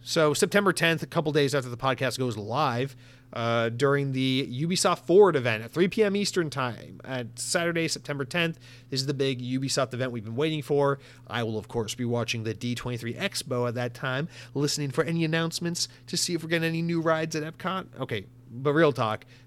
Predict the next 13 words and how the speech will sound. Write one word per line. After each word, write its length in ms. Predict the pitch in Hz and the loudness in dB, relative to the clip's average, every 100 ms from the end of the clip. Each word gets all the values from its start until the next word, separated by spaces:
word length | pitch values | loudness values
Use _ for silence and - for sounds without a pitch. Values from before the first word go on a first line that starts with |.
| - | -10
uh, 60 | |
Ubisoft 540 | 120 131 147 131 135 123 | -6 -4 -2 0 0 0
will 100 | 120 | -2
probably 240 | 127 120 | 0 0
be 120 | 117 | 0
having, 400 | 113 120 120 117 117 | -2 -2 -4 -8 -8
uh, 260 | 113 113 104 | -8 -6 -4
or 180 | 131 143 | -4 0
will 260 | 160 165 | 2 2
be 100 | 160 | 2
having 460 | 135 139 135 135 156 | 0 -2 -2 -4 0
<laughs> 0 | |
their 220 | 143 | 0